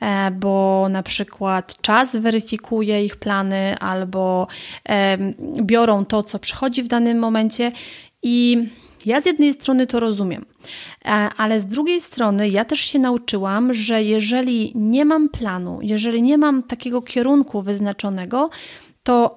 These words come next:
tak jakbym wsiadła do samochodu i jechała gdzieś. I tak naprawdę nawet jakbym jechała, nie wiem, miesiąc czasu tym samochodem i nie wiedziałabym, do jakiego punktu chcę dojechać, to i tak bym nie wiedziała, czy tam dojechałam.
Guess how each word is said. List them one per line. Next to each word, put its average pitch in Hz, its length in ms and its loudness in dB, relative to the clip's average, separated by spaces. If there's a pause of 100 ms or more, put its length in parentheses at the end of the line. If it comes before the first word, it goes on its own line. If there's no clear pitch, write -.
tak 320 140 -2
jakbym 277 360 2
wsiadła 311 360 -2
do 269 120 0
samochodu 220 720 0 (380)
i 285 100 0
jechała 277 380 2
gdzieś. 190 520 -6 (720)
I 254 80 -2
tak 269 160 -2
naprawdę 370 420 0
nawet 320 300 2
jakbym 262 280 0
jechała, 254 320 0
nie 240 160 2
wiem, 208 280 -2
miesiąc 254 500 0
czasu 196 460 -6
tym 247 180 -2
samochodem 214 640 -4 (500)
i 254 80 2
nie 262 140 6
wiedziałabym, 254 500 2
do 240 80 2
jakiego 240 360 0
punktu 370 440 -6
chcę - 200 -8
dojechać, 208 540 -2 (180)
to 269 100 -4
i 254 120 -6
tak - 320 -4
bym 285 120 4
nie 254 120 4
wiedziała, 247 380 2
czy - 140 -10
tam 220 180 -2
dojechałam. 208 580 -4